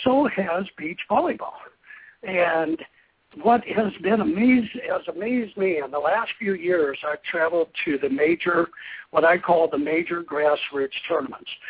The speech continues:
There's four of them in the country. Arguably, you know, I don't throw Manhattan Open in there. That's the granddaddy of them all.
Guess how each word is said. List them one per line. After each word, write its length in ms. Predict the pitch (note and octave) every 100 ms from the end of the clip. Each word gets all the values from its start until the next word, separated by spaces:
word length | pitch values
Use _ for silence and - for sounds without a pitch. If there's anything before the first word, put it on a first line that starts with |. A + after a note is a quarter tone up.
| - - F3+
There's 180 | F#3 -
four 220 | B3+ A#3+
of 80 | G#3
them 260 | C#3+ C#3 - - - _ -
in 120 | -
the 100 | -
country. 360 | - - - - - - - - - -
Arguably, 840 | F#3 F3+ F#3 E3 D#3+ D#3+ D#3 D3 - - -
you 140 | D#3+
know, 180 | D#3 D3
I 120 | D#3
don't 260 | D3+ F3 D3
throw 180 | E3+ D3+
Manhattan 600 | D#3 C#3 C3 D#3 C#3 -
Open 300 | C#3+ - C#3 C3+
in 80 |
there. 220 | C3 C3+ C3+
That's 160 | D3+ - -
the 80 | -
granddaddy 680 | D#3 D3 C#3 C#3 C3+ C3+ B2+
of 80 | B2+
them 160 | C3+ B2+
all. 300 | G3 -